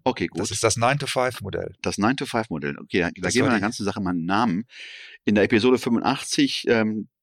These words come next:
Speaker 1: die Episode Reich durch Nebeneinkommen.
Speaker 2: Ah, sorry, Ruben, ich muss noch mal einmal ganz kurz dazwischen. Noch ein P S zu dieser, ähm, Nebeneinkommengeschichte. Es gibt eine Sonderregelung, und zwar für das Ehrenamt.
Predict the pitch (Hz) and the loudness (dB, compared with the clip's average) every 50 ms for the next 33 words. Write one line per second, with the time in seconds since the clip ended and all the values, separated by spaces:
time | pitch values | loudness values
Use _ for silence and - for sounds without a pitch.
0 | _ - 98 101 95 - 110 95 92 110 110 107 101 104 - _ _ - _ - | _ -6 0 0 2 4 2 2 4 4 6 6 6 4 4 _ _ -20 _ -20
1 | _ _ _ _ - 85 80 90 92 113 123 127 - - - _ _ _ _ _ | _ _ _ _ -10 -6 -2 0 2 4 4 2 2 -2 -12 _ _ _ _ _
2 | _ - - 92 90 - - 87 85 90 104 120 - 139 151 147 - - 147 151 | _ -4 0 0 0 0 2 2 4 4 6 6 4 4 2 2 2 0 0 0
3 | 165 160 - _ - - 143 135 127 - 151 139 135 127 110 - - 117 117 113 | 0 -4 -8 _ -8 -6 -4 -2 0 2 2 4 4 4 2 0 -6 -8 -6 -6
4 | 104 - 120 117 131 123 123 107 - 135 135 127 131 131 - - - 123 - 113 | -8 -6 -6 -6 -4 0 2 4 4 4 2 0 0 -2 -2 -4 -4 -4 -4 -4
5 | - - 120 - - 147 151 - - _ _ _ - 127 123 - - 127 135 135 | -4 -2 0 0 2 0 0 -4 -6 _ _ _ -6 -4 -2 2 4 4 4 4
6 | 135 139 - 131 131 - - - 143 123 127 113 120 120 117 113 120 - _ _ | 4 4 4 4 2 0 -2 -2 -2 -2 -2 2 2 4 4 4 2 0 _ _
7 | _ - 120 113 110 110 110 107 107 117 135 139 135 - 113 104 - 113 113 104 | _ -6 -4 -4 -4 -4 -8 -6 0 2 2 2 4 2 0 0 -2 -4 -4 -2
8 | 98 - - 110 - - 139 151 - - - 147 - - - - 127 139 143 143 | 0 -2 -2 -2 -4 -2 -2 -2 -2 -2 -6 -8 -8 -8 -2 2 2 2 4 2
9 | 135 127 110 127 147 160 147 123 104 110 107 98 101 117 120 135 123 113 - - | 0 0 2 4 4 4 4 4 4 4 2 4 2 -2 -2 -2 -4 -4 -4 0
10 | - 117 117 117 117 - - 123 117 117 113 113 113 113 _ _ _ _ _ _ | 0 2 0 0 0 -4 -8 -4 0 0 2 2 0 -2 _ _ _ _ _ _
11 | _ _ _ _ _ _ _ _ _ _ _ _ _ _ _ _ _ _ _ - | _ _ _ _ _ _ _ _ _ _ _ _ _ _ _ _ _ _ _ -4
12 | 101 - - 139 131 113 101 90 90 90 - - - | -4 0 2 2 2 2 0 -4 -6 -6 -12 -14 -16